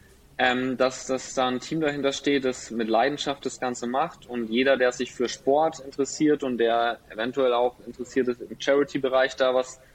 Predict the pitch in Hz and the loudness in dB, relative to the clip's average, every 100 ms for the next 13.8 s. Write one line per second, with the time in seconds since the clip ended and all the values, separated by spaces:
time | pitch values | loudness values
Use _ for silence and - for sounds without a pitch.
0 | - 127 - 123 135 143 135 127 135 135 | -6 -6 -4 -2 -2 0 -2 2 2 2
1 | 120 113 - - 117 113 - 123 - 120 | 0 -2 -8 -8 -4 -2 -2 -4 -2 -2
2 | 110 139 127 117 110 - 135 139 - - | 0 0 0 -2 -6 0 2 2 -2 -20
3 | - 117 110 107 113 - 127 123 - - | -8 -4 -2 2 0 2 -2 -2 -8 -20
4 | - 127 131 151 - 160 160 - - - | -6 -2 0 0 -2 -4 -6 -14 -20 -14
5 | - 123 120 113 127 127 123 120 123 127 | -2 0 2 2 4 2 2 -2 -4 -4
6 | 120 120 120 123 139 - 156 - 135 143 | -2 -2 -4 -4 -4 -2 -2 0 -2 0
7 | 139 120 - 147 156 143 139 - 139 135 | -2 -4 -4 -4 -2 -4 -6 0 2 2
8 | 139 - - - - - 120 117 113 120 | 0 -12 -20 -20 -20 -6 -2 0 0 -2
9 | 120 120 120 123 117 120 117 120 117 123 | -2 -2 0 0 0 0 -2 0 0 0
10 | 120 104 131 135 139 139 127 120 120 120 | -4 -2 -2 0 -2 0 -2 0 -2 -2
11 | 113 - 143 139 113 113 117 101 113 - | -4 0 0 0 -2 -2 0 2 2 2
12 | 127 123 120 123 123 117 110 120 117 117 | 0 2 4 4 2 -4 -2 0 0 0
13 | 117 120 127 123 117 117 120 | 0 0 -4 -4 -4 0 0